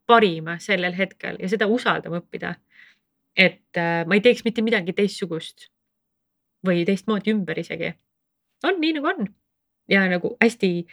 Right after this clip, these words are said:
lõdvaks ennast lasta selle elu kandmisega. Ja tundub, et meil tuleb päris hästi see välja.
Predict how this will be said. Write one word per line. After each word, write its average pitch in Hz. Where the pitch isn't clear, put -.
lõdvaks 190
ennast 160
lasta 175
selle 175
elu 170
kandmisega. 170
Ja 190
tundub, 180
et 175
meil 185
tuleb 185
päris 202
hästi 175
see 175
välja. 170